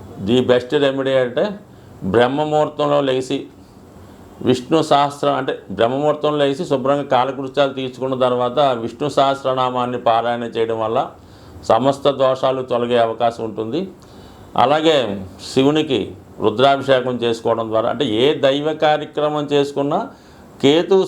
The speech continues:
సంతృప్తి చెందుతూ ఉంటాడు. అంటే కేతువు సంతృప్తి చెందితేనే మీకు మిగతా గ్రహాల యొక్క అనుకూలత అది లభించే అవకాశం ఉంది కాబట్టి, but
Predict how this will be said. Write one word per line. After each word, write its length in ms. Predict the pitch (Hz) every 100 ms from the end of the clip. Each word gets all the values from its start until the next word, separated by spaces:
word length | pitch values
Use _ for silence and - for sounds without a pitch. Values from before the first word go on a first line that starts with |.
| 156
సంతృప్తి 460 | 151 147 165 165 170
చెందుతూ 240 | 151 139 135 113
ఉంటాడు. 240 | - - - -
అంటే 120 | 123 - 127
కేతువు 380 | 139 160 175 175 143
సంతృప్తి 460 | 139 139 160 165 160
చెందితేనే 540 | 147 143 139 151 165 262 262 - - - -
మీకు 280 | 147 175 175 135 123
మిగతా 280 | 135 147 160 139
గ్రహాల 300 | 151 147 147 147
యొక్క 140 | 143 143 123
అనుకూలత 460 | 135 143 143 139 135
అది 120 | 131 139 123
లభించే 300 | 120 123 147 123
అవకాశం 320 | 120 127 120
ఉంది 100 | 117 113
కాబట్టి, 360 | 113 110 107 170 180 131
but 160 | 127